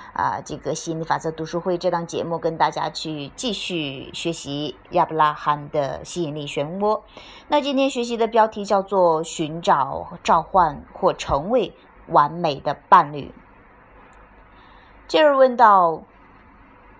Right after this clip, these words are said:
，“你们会建议我们怎样去寻找完美的伴侣呢？”亚伯拉罕回答说，为了找到你们所谓的完美的伴侣，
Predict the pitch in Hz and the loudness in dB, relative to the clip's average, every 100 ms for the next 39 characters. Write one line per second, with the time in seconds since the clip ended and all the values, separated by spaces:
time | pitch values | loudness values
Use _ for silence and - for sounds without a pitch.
0 | - - - 240 233 226 247 254 254 240 | -20 -20 -4 -2 2 2 2 2 4 4
1 | 208 190 185 220 202 196 190 180 165 165 | 2 0 0 0 0 -4 0 2 0 4
2 | 165 156 160 196 185 92 185 247 240 - | 4 4 -2 0 -2 -2 0 0 0 -6
3 | 226 - 165 202 180 165 160 180 220 147 | -8 -6 -6 0 2 4 2 0 -2 -2
4 | 170 185 262 214 160 139 170 185 214 - | -2 2 2 0 -8 -2 2 2 0 -16
5 | - - - - - - - 185 170 170 | -20 -18 -16 -16 -20 -14 2 2 6 4
6 | 170 170 - 139 160 135 156 156 147 147 | 4 -2 0 0 0 -2 -2 -4 -2 -4
7 | - - - - - - 330 311 208 156 | -8 -20 -20 -20 -10 0 2 4 4 4
8 | 220 202 190 226 - 110 170 302 240 196 | 2 2 -4 -6 0 0 2 0 0 4
9 | 165 170 190 151 151 208 190 170 156 135 | 4 4 -2 -4 0 4 4 4 -8 -8